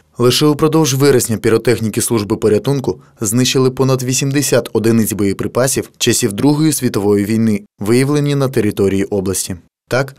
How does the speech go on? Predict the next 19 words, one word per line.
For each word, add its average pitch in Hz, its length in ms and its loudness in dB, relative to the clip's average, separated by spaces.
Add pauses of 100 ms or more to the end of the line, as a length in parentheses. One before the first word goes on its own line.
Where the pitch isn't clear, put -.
(180)
на 120 140 0
Недригайлівщині 123 840 0
упродовж 110 560 -2
двох 101 340 -2
днів 110 320 -2 (240)
фахівці 117 440 -4
знешкодили 143 680 0
сорок 110 420 0
п'ять 107 300 -2
боєприпасів. 120 760 0 (320)
На 113 140 0
даний 147 260 2
арсенал 143 540 0
натрапили 135 560 0
місцеві 135 440 0
жителі 123 360 0
поблизу 107 440 0
села 131 280 2
Перетічки. 123 680 -2